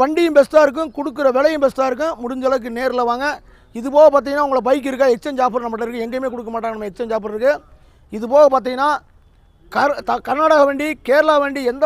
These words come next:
மாநில வண்டியா இருந்தாலும் நம்ம எக்ஸ்சேஞ்ச் எடுக்கலாம். அதே மாதிரி உங்களோட பார்க்கிங் சேல் பண்ணணும் அப்படின்னா, நம்ம ஐஸ்வர்யா கார்ஸ் கொண்டு வாங்க, நல்ல முறையில் சேல்ஸ் பண்ணி கொடுக்கலாம்.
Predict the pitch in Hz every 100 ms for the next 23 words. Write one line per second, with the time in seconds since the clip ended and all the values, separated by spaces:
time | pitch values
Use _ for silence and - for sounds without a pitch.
0 | 294 285 277 262 262 262 262 262 247 233
1 | 247 233 226 294 311 - _ - 190 277
2 | 285 269 247 214 294 269 262 277 254 269
3 | 277 262 247 262 254 233 233 262 262 220
4 | 240 240 247 285 302 - _ _ - -
5 | 196 277 294 277 254 254 226 254 247 247
6 | 311